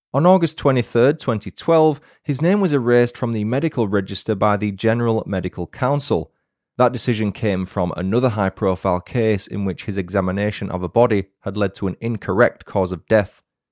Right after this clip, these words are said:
Ian Tomlinson, a newspaper vendor who was pushed by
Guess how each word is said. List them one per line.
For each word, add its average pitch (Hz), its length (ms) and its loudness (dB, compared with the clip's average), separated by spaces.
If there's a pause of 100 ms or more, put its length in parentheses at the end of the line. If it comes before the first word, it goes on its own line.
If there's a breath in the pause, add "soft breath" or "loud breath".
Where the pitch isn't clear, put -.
(380)
Ian 104 200 2
Tomlinson, 127 800 0
a 95 160 -2
newspaper 107 600 -2
vendor 101 300 -2
who 110 120 -2
was 98 140 -4
pushed - 400 -8
by 95 260 -2